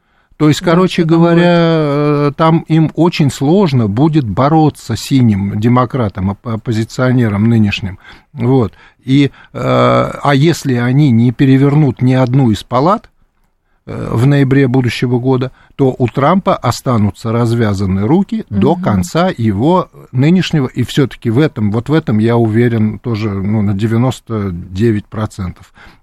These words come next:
Speaker 1: Конечно, никакого третьего срока Трампа не будет, вот, но до конца нынешнего действующего срока у него будут полностью развязаны
Speaker 2: А он
Speaker 1: руки.
Speaker 2: готовит, э, заранее уже себе смену,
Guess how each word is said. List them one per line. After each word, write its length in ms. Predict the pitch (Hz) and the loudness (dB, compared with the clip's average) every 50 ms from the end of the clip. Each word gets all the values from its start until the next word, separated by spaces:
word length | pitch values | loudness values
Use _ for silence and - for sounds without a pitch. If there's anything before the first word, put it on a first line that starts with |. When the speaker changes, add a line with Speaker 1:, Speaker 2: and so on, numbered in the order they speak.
| _ | _
Speaker 1:
Конечно, 360 | - 131 127 120 107 - - | -4 -2 -2 -2 -2 0 0
никакого 480 | 131 131 - 147 139 - 160 147 123 107 | 0 0 0 0 0 0 0 0 0 -2
третьего 440 | 95 - 120 107 92 - 113 95 98 | -2 -2 -2 -2 -2 -4 -6 -8 -8
срока 360 | - - 120 107 95 - - | -8 -8 -8 -8 -8 -10 -12
Трампа 340 | - 107 107 98 90 - 104 | -10 -8 -6 -6 -6 -6 -2
не 140 | 98 104 117 | 0 0 2
будет, 380 | 113 98 92 95 92 98 165 - _ _ - - - _ - | 2 0 -2 -4 -4 -6 -6 -8 _ _ -20 -20 -20 _ -8
вот, 280 | 147 143 147 139 - _ - - - | -4 -2 -2 -2 -4 _ -14 -10 -4
но 280 | 135 139 151 151 147 - | 0 0 2 2 0 0
до 160 | 135 120 143 | -2 -2 -2
конца 460 | - - - 151 151 - - 160 147 | 0 0 -2 -2 -2 -2 -2 0 0
нынешнего 720 | 123 135 165 208 240 233 214 151 - - 120 110 101 104 101 | 2 2 4 4 4 4 4 2 0 0 -2 -2 0 0 0
действующего 720 | 104 120 117 101 - - - 101 98 - - 110 104 104 | 2 2 2 0 0 -4 -6 -6 -6 -6 -6 -8 -8 -8
срока 420 | - - - 110 92 - - - - - - | -8 -10 -8 -10 -10 -10 -12 -20 -20 -16 -8
у 80 | - 131 | -4 0
него 220 | 139 151 170 208 | 0 2 2 2
будут 280 | 214 202 220 196 196 - | 2 2 2 2 0 -2
полностью 480 | _ - 185 175 165 160 - - - 139 | _ -4 -2 -2 0 -2 -2 -4 -6 -6
развязаны 400 | 135 123 127 127 123 117 - 220 | -4 -4 -4 -4 -4 -2 -2 -2
Speaker 2:
А 20 | 262 | 0
он 60 | 262 | 0
Speaker 1:
руки. 100 | 262 233 | -2 -2
Speaker 2:
готовит, 460 | 226 226 226 294 330 349 277 - - - | -2 -4 -4 -4 -4 -4 -4 -6 -6 -6
э, 320 | 180 180 170 170 165 165 | -4 -4 -4 -4 -4 -4
заранее 500 | 170 160 180 185 190 185 175 165 160 156 | -4 -4 -2 -2 -2 -2 -4 -4 -4 -4
уже 200 | 156 156 156 165 160 | -6 -6 -6 -8 -8
себе 420 | - - 170 151 156 151 139 143 - - - | -8 -8 -6 -4 -4 -4 -4 -6 -10 -14 -18
смену, 320 | - - 160 135 117 127 | -14 -12 -12 -10 -12 -12